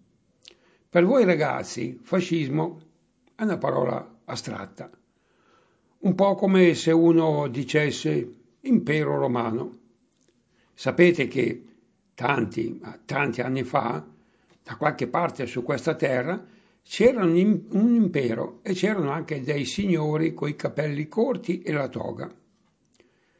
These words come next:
Ma avete imparato anche che sono morti e per voi è come se non fossero mai esistiti. Per uomini della mia età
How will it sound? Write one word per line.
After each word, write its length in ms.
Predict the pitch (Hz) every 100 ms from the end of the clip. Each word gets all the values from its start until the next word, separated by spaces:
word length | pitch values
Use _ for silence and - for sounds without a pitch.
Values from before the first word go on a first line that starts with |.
| _ _ _
Ma 120 | -
avete 280 | 196 208 185
imparato 920 | 196 180 165 170 165 160 151 143 - - _
anche 480 | - 143 156 - 180
che 120 | -
sono 280 | 113 120 135
morti 520 | 151 185 185 - 117 - _ _ _ _ _ _ _ _ _
e 540 | - 156 135 123 - -
per 220 | 131 117
voi 360 | 127 180 208
è 100 | 147
come 460 | - 147 151 143 113 - _ _ _
se 160 | -
non 160 | 196 160
fossero 400 | - 104 226 156
mai 320 | 120 180 123
esistiti. 680 | 113 101 - 165 104 - _ _ _ _ _ _ _ _ _ _ _ _ _ _ _ _ _ _ _ _
Per 160 | 160
uomini 400 | 175 233 240 180
della 200 | 160 156
mia 180 | 147 151
età 500 | 143 147 123 117 165